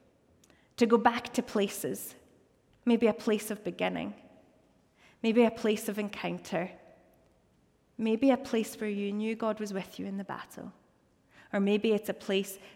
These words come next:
where God came through for you when you were, saw the victory of God. May we all journey. Journey with God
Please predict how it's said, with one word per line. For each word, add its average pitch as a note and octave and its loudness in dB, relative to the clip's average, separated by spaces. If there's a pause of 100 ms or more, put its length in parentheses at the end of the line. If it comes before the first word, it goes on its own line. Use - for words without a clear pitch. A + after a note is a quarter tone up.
(100)
where F#3 -2
God F#3 -2
came F3 -8
through E3+ -10
for - -12
you E3 -6
when E3 -6
you F3+ -4
were, F3+ 0 (320)
saw G3 0
the F#3+ -2
victory - -8
of E3 -10
God. - -16 (2500)
May F#3+ 0
we F3+ 2
all F3 0
journey. F3 -6 (1040)
Journey G3 2 (1200)
with - 0
God - -8